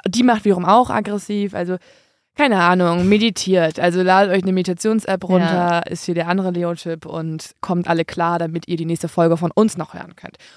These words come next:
Speaker 1: Und sagt uns mal, ob ihr vielleicht auch einen ganzen Podcast <laughs> dazu haben
Speaker 2: Ja,
Speaker 1: wollt.
Speaker 2: sagt uns das bitte.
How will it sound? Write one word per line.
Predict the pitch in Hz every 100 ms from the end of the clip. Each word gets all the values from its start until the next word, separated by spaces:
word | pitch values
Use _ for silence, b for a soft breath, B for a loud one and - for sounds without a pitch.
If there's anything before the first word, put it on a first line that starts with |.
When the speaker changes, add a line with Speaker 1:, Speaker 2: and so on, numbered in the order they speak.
| -
Speaker 1:
Und | 269 254
sagt | 330 -
uns | 381 -
mal, | 302 311
ob | - -
ihr | 262 262 262
vielleicht | 262 254
auch | 262
einen | 269
ganzen | - 339
Podcast | - - 202 190 226
<laughs> |
dazu | 240 175 247
haben | 214 185 214
Speaker 2:
Ja, | 202
Speaker 1:
wollt. | 175 190 247
Speaker 2:
sagt |
uns | 180
das | 156 170
bitte. | - -